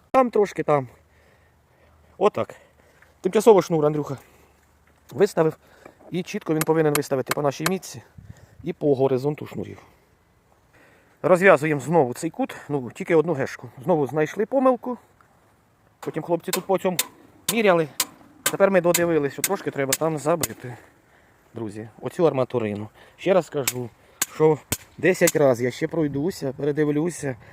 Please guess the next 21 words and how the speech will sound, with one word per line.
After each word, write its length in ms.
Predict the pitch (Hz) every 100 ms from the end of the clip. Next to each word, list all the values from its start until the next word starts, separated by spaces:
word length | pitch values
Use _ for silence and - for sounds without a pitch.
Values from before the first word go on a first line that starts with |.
| -
Якщо 260 | 139 - 170
я 100 | 151
знайду 340 | 156 156 156
десь 200 | 131 131
помилку, 440 | - 170 151 131 117
хлопці 340 | - 160 147
обов'язково 560 | 131 127 - 147 165 139
перероблять. 560 | 131 143 135 98 104
Да, 200 | 139 117 - - - -
все 200 | - 185
може 200 | 190 170
бути. 280 | 139 107 - - _ - - - - 120
Людей 260 | 165 196
багато, 380 | 175 175 220 160
всі 360 | - 175 180 - _ _ - -
той 140 | 170
там, 240 | 165 208 196
той 180 | 165 160
там 240 | 196 196
став, 340 | - 180 185
той 220 | 170 180